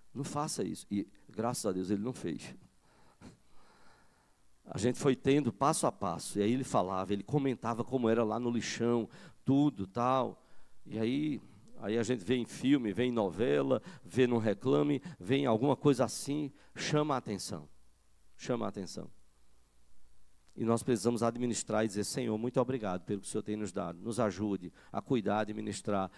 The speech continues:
Nos ajude a entender que há outras pessoas que não têm o que comer, o que vestir, o que calçar.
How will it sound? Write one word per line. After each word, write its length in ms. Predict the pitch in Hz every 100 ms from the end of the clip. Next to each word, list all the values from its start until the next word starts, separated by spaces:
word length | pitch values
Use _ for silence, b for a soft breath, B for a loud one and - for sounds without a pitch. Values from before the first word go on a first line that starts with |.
| B
Nos 200 | 127 117
ajude 260 | 113 110 113
a 60 |
entender 400 | 113 117 113 101
que 120 | 101 113
há 60 |
outras 320 | 104 123 127
pessoas 560 | - 117 - 104 95 - B B
que 100 | -
não 220 | 117 123
têm 360 | 139 110 110 98 - b
o 80 |
que 140 | 120 131
comer, 420 | 151 135 107 107
o 60 | 104
que 140 | 120
vestir, 400 | 104 104 - 107
o 40 | 98
que 120 | 113
calçar. 480 | 117 117 - 95